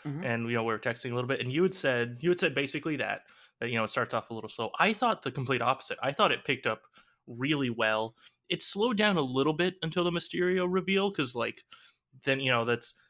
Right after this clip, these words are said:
Speaker 2: "Hey, this, this whole big thing," and, you know, gotta resolve that, and then we gotta, uh, ramp up again. So I thought that part was a little slow, but the rest of the movie I thought was, like, just directly into it and all that.
Speaker 1: Okay.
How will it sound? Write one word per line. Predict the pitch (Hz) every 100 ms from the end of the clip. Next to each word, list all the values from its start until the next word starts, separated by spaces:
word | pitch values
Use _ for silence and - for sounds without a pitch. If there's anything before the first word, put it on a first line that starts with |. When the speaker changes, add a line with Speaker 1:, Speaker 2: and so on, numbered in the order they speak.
| -
Speaker 2:
"Hey, | 208 185 160 131
this, | 120 131 -
this | - 127
whole | 160 143
big | 131 139 131
thing," | 156 143 131 131
and, | 123 123 123 123
you | 120
know, | 110 120
gotta | 131 117 117 113
resolve | 120 127 120 120
that, | 113 120
and | - 156
then | 185
we |
gotta, | 208 208 - - -
uh, | 196 -
ramp | 196 190
up | 196
again. | 131 113 -
So | -
I | 131
thought | 131 -
that | 139 -
part | 139 -
was | -
a | 117
little | 101
slow, | - 135 107 - _ - _ -
but | 143
the | 139
rest | 151 208
of | 156
the |
movie | 120 113 107
I |
thought | 117 120 110
was, | 120 113 110
like, | 110 104 _ _ -
just | 131 - _ _ _ _ -
directly | 131 131 - 131 117
into | 135 - 110
it | 131
and | 120
all | 101
that. | 101 - _ _ _ _ _ _ -
Speaker 1:
Okay. | 277 277 202